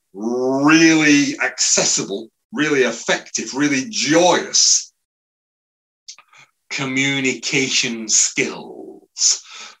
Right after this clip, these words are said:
that can talk to people from being four years old to a hundred and four years old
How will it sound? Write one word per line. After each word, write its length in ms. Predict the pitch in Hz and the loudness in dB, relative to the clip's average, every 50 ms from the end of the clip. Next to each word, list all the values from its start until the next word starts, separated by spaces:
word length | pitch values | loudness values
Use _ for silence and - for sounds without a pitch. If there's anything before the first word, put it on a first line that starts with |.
| _ - | _ -2
that 240 | 123 165 170 170 - | 0 0 0 0 0
can 200 | - 170 165 151 | 0 0 0 0
talk 400 | - - 196 196 196 190 - - | 2 4 4 4 4 4 2 0
to 100 | - 190 | -2 -2
people 640 | - - 190 170 170 170 175 175 175 175 170 - _ _ _ _ _ | 0 0 0 0 2 2 0 0 0 0 -2 -6 _ _ _ _ _
from 440 | - - 180 170 165 156 151 151 147 | -4 0 2 2 2 2 0 -2 2
being 260 | 160 160 156 147 143 | 4 4 4 4 2
four 400 | - - - 240 247 247 220 208 | -4 -4 -2 0 2 4 6 6
years 280 | 196 185 180 175 156 185 | 6 4 4 2 2 0
old 280 | 180 180 175 170 165 - | 0 0 0 -2 -2 -2
to 100 | 185 180 | 0 0
a 80 | 180 | 0
hundred 720 | 175 - - - - 220 247 269 277 277 240 208 190 170 139 | 0 0 -2 -4 -4 -4 -4 -4 -4 -4 -2 -2 -2 -2 -2
and 160 | 127 117 113 | -6 -10 -12
four 320 | - - 127 117 104 98 90 | -10 -8 -8 -8 -8 -8 -10
years 360 | 87 85 80 78 82 - - | -12 -14 -14 -12 -12 -12 -12
old 260 | - - - - - | -12 -16 -20 -20 -20